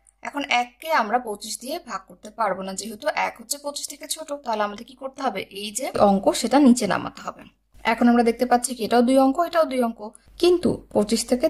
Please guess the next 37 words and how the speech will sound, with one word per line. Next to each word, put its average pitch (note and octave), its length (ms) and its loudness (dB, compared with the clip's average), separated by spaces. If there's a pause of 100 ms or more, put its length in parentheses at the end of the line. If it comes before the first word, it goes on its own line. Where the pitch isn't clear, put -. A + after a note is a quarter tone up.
তেরো G#3+ 240 6 (160)
ছোট, - 240 -8 (160)
তাহলে F#3+ 240 2
আমরা G#3 220 -2
ভাগ G3 140 -6
করতে - 240 -16
পারছি C#4+ 360 -6
না। F#3 140 -12 (440)
এবং C#4 200 4 (120)
আমাদের G#3 300 2 (220)
এই B3 160 0
পাশে A3 360 -2
অর্থাৎ A#3+ 320 -2 (300)
ডান G#3 300 4
পাশে B3 260 2 (140)
আর G3 160 0
কোনো A#3+ 200 0 (100)
অঙ্ক G#3 260 4 (200)
নেই, A3+ 160 -6 (360)
তাহলে A#3 320 6
আমরা A3 280 6 (380)
নিচে C#4+ 320 2
নামানোর G#3+ 360 2
জন্য G3+ 140 -6 (140)
কোনো G3+ 180 2
অঙ্ক F3+ 120 -4 (120)
পাচ্ছি - 260 -10
না। G#3 80 -18
তাহলে A3+ 200 -2
আমাদের C4 220 -6
কি C#4+ 140 -14
করতে D4+ 260 -8
হবে? D#4+ 140 -2 (240)
পঁচিশ C#4+ 320 6 (240)
একে A3+ 200 -2 (140)
পঁচিশ A#3 340 -2
করলে B3 160 4